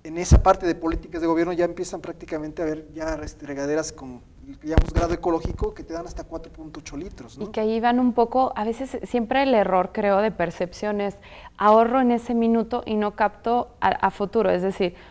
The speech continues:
Speaker 2: ok, cuesta mucho doscientos pesos una regadera, pero ¿cuánto cu-, pagas si tú no eres de los fraccionamientos que tienes agua en un pozo y pides una pipa semanalmente? Imagínate,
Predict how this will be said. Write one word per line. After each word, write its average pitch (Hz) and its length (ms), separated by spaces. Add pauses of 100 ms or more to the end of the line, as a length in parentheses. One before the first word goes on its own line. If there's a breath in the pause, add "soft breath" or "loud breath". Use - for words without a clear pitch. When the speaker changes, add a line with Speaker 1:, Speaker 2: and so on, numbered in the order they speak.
(120)
Speaker 2:
ok, 196 180 (160)
cuesta 226 280
mucho 226 320
doscientos 202 520
pesos 196 400
una 190 160
regadera, 190 560 (360 loud breath)
pero 214 220
¿cuánto 247 460
cu-, - 140 (220)
pagas 233 440 (120)
si 220 140
tú 233 160
no 226 120
eres 220 200
de 202 60
los 196 160
fraccionamientos 214 880
que 208 100
tienes 202 340
agua 196 320
en 196 140
un 202 140
pozo 262 500
y 202 120
pides 208 600
una 185 220
pipa 190 260
semanalmente? 185 720
Imagínate, 170 640